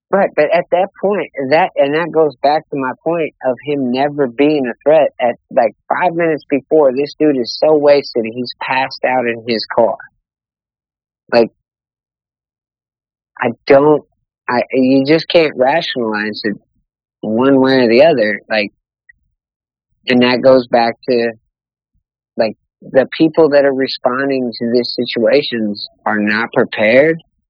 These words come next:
and not qualified to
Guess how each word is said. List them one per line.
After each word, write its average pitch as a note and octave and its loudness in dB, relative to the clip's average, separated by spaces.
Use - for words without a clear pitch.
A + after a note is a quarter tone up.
and A2 -2
not B2 -2
qualified B2+ 0
to A2 0